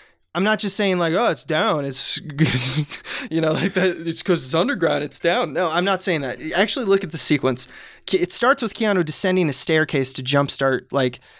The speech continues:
the action 'cause he, he sends, he's got this gun out, and he finds Sandra Bullock. She's got a bomb strapped to her, uh, uh, chest, and, uh, Dennis Hopper's there with the guns and a dead man switch, uh, on the,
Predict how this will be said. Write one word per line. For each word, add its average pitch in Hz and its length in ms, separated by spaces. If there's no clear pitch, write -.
the 135 120
action 143 460
'cause 156 160
he, 139 240
he 143 200
sends, 196 540
he's 151 140
got 165 200
this 165 140
gun 160 200
out, 151 240
and 151 120
he 151 80
finds 165 560
Sandra 156 420
Bullock. 196 400
She's 156 260
got 147 140
a 139 40
bomb 160 360
strapped 156 320
to 156 80
her, 147 360
uh, 143 320
uh, 143 320
chest, 156 400
and, 147 540
uh, 135 420
Dennis 147 240
Hopper's 139 360
there 135 140
with 127 120
the 143 80
guns 131 400
and 131 380
a 123 240
dead 123 260
man 120 200
switch, - 540
uh, 107 200
on 127 380
the, - 380